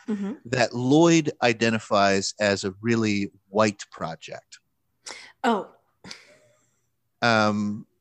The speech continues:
Speaker 2: which, which
Speaker 1: I
Speaker 2: is
Speaker 1: was
Speaker 2: hard,
Speaker 1: not
Speaker 2: like
Speaker 1: prepared for the rug to be pulled out from underneath me as quickly as it was in that moment. <laughs>
Speaker 2: Yeah, yeah. Now, now that's actually something I'm still kinda struggling with Lloyd on, but, but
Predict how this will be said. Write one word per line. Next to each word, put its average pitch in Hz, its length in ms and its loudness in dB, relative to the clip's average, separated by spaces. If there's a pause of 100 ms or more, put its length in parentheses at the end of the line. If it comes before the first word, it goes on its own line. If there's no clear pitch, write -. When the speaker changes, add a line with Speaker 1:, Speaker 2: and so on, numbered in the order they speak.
(120)
Speaker 2:
which, 131 240 -2
which 151 260 0
Speaker 1:
I 254 40 8
Speaker 2:
is 233 80 6
Speaker 1:
was 254 100 8
Speaker 2:
hard, 294 140 10
Speaker 1:
not 262 160 4
Speaker 2:
like 247 140 4
Speaker 1:
prepared 226 580 2
for 220 140 0
the 208 140 0
rug 202 380 2
to 214 100 -4
be 208 160 -2
pulled 202 320 0
out 196 200 2
from 196 200 -4
underneath 190 500 -4
me 185 200 -4
as 175 180 -4
quickly 202 340 -2
as 185 140 -4
it 156 80 -4
was 180 220 -4
in 180 60 -10
that 165 160 -8
moment. 165 300 -10
<laughs> - 40 0
Speaker 2:
Yeah, 214 280 8
yeah. 170 340 8
Now, 175 260 4
now 180 220 4
that's 220 300 2
actually 190 280 4
something 160 360 -2
I'm 127 160 0
still 131 300 0
kinda 131 240 -2
struggling 135 420 0
with 139 160 -4
Lloyd 139 260 2
on, 160 300 -2 (960)
but, 127 480 2
but 117 320 2